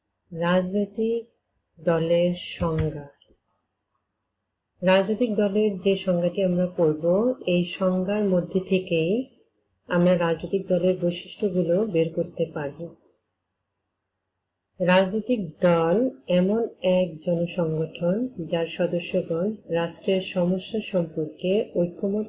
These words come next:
পোষণ করে এবং নিয়মতান্ত্রিক উপায়ে ক্ষমতা দখলের মাধ্যমে গৃহীত কর্মসূচি বাস্তবায়ন করতে সচেষ্ট হয়। এই সংজ্ঞার মধ্যে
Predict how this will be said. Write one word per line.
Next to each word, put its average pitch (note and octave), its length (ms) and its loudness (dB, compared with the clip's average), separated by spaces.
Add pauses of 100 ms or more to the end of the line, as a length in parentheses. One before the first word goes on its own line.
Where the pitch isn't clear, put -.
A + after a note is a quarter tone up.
পোষণ F3 300 -2 (120)
করে D#3+ 260 -2 (560)
এবং F#3 280 2 (120)
নিয়মতান্ত্রিক G3+ 720 2 (220)
উপায়ে E3+ 480 -2
ক্ষমতা F3+ 540 0
দখলের F#3+ 520 -2
মাধ্যমে E3 580 -2 (720)
গৃহীত G3+ 440 2 (340)
কর্মসূচি F3 760 0
বাস্তবায়ন E3 680 -2
করতে F3 480 -6 (200)
সচেষ্ট - 640 -8 (220)
হয়। D3+ 200 -8 (1300)
এই A3 160 6
সংজ্ঞার A3 500 2
মধ্যে G3+ 200 2